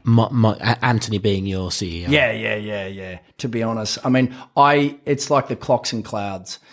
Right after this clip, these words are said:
Speaker 2: you know, and I'm very happily got my head in the clouds.
Speaker 1: Yeah, you're a director though. You must know whether you're gonna make a profit or not.
Speaker 2: Yeah, well, we know it's a tech company. You don't make profit. Like, we, we won't be profitable.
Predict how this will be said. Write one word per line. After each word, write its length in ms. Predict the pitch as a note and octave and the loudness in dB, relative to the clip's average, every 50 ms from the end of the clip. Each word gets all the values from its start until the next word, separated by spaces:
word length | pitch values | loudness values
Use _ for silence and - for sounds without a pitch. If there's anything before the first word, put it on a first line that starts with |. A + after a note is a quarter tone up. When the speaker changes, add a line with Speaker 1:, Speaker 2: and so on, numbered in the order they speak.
| - _ _ | -20 _ _
Speaker 2:
you 140 | C3+ B2 | -4 -2
know, 280 | A2+ G#2+ G#2+ G#2+ A#2 A#2+ - | -2 0 0 0 0 -2 -2
and 160 | - A#2+ A#2 | -2 0 0
I'm 140 | A#2 A2+ A#2 | 0 0 0
very 240 | G#2+ A#2+ A2+ A2+ A2 | 0 0 0 0 0
happily 360 | A2 A#2+ A#2+ - A#2+ A2+ A2 | -2 -2 -4 -4 -4 -4 -2
got 160 | G#2 A2 G#2 | -2 -4 -4
my 120 | G#2 A2 G#2+ | -4 -6 -4
head 140 | A2 A2+ G#2+ | -4 -4 -4
in 40 | |
the 80 | G#2 G2+ | -4 -8
clouds. 380 | - - - G#2+ G#2 G2+ - G#2+ | -8 -8 -6 -4 -2 -2 -2 -2
Speaker 1:
Yeah, 80 | G2+ | 0
you're 220 | G#2+ C3+ F#3 F#3 D3 | 2 4 4 4 4
a 20 | |
director 440 | - A2+ G#2+ G#2 G2 F2+ - - G2+ | 4 2 2 2 0 -4 -6 -8 -8
though. 100 | E2 E2+ | -6 -6
You 160 | E2+ F2 G#2 | -2 0 2
must 260 | A#2+ B2+ A#2 - - - | 4 4 4 2 0 -2
know 140 | G2 F#2 | -2 0
whether 140 | F2 F2 E2 | 0 -2 -2
you're 20 | F2+ | -2
gonna 160 | - F2 E2 | -2 -2 -2
make 200 | E2+ D#2+ D#2 - | -2 -4 -6 -8
a 40 | - | -4
profit 360 | - G2 E2+ - - - - | -4 -4 -4 -4 -10 -12 -10
or 60 | D#2+ | -10
not. 220 | D2 D2+ D2+ - | -10 -8 -4 -2
Speaker 2:
Yeah, 100 | F3 E3 C#3 | 0 0 2
well, 200 | D3+ G#3+ A#3 B3+ | 4 4 4 6
we 120 | C4+ C4+ | 4 4
know 300 | A#3+ B3+ C4+ A#3+ D3+ D3+ E3+ | 4 4 4 4 4 2 0
it's 160 | F#3 - - | 0 0 0
a 60 | E3+ | -2
tech 240 | - - E3+ F3 - | 0 0 -2 -2 0
company. 320 | - A#3 A3+ - F3 C3 | -2 -2 2 2 0 0
You 140 | A2 A2 A#2+ | 2 0 0
don't 260 | B2 E3 F3 F#3 F3+ | 2 2 2 2 0
make 300 | - C3+ B2 G#2+ - - | 0 -2 -2 -2 -4 -8
profit. 500 | - A2 A2 C3+ - - G2 A#2+ - - | -4 -4 -4 -2 -4 -4 -8 -8 -4 2
Like, 160 | F3+ D3+ - | 2 2 4
we, 100 | - G3 | 6 4
we 220 | G#3+ G#3 F#3 G3+ G#3 | 4 4 2 2 4
won't 160 | B3 A#3 G3+ | 4 4 4
be 100 | - D3 | 2 -2
profitable. 600 | C3 - D3 C#3 - - C3+ B2+ B2+ B2 A#2+ - | -2 0 0 0 0 -2 -4 -4 -4 -4 -6 -8